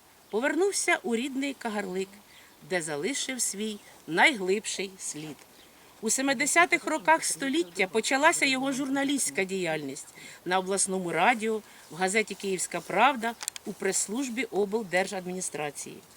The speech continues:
Але головною його справою стала краєзнавча робота. Він став головою ініціативної групи з відродження Кагарлицького парку,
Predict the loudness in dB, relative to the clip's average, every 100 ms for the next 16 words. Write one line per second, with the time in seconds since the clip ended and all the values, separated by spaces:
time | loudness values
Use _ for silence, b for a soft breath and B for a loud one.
0 | -20 -8 2 4 4 0 -4 -6 -6 -2
1 | 0 0 0 -2 -2 -6 -2 -2 -2 -4
2 | -6 B B B -2 2 4 4 2 2
3 | 2 0 -2 -4 -4 -6 -6 -8 -10 -8
4 | -10 -10 B B B -4 2 2 4 4
5 | 4 0 0 -2 0 0 0 -2 -2 -4
6 | -2 -2 0 0 0 -2 -2 -2 -2 -2
7 | -2 -2 -2 -2 -2 -2 0 0 0 -2
8 | -6 -8 -2 2 2 2 -10